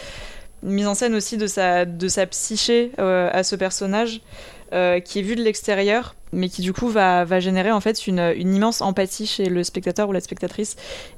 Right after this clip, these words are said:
Et j'ai empathie au, au sens littéral du terme, c'est-à-dire qu'on va vraiment littéralement être dans sa peau pendant tout le film et qu'on va, euh,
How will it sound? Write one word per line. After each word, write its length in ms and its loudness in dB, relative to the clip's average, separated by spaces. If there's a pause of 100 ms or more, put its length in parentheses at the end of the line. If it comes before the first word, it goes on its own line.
Et 80 2
j'ai 220 0
empathie 360 0 (120)
au, 100 0
au 180 0
sens 280 -2
littéral 360 4
du 140 -6
terme, 220 0
c'est-à-dire 220 -6
qu'on 120 -4
va 100 2
vraiment 380 0 (540)
littéralement 440 2
être 240 0
dans 120 0
sa 180 4
peau 320 -2
pendant 220 0
tout 120 -4
le 60 0
film 320 0 (340)
et 100 -4
qu'on 140 0
va, 200 6
euh, 360 6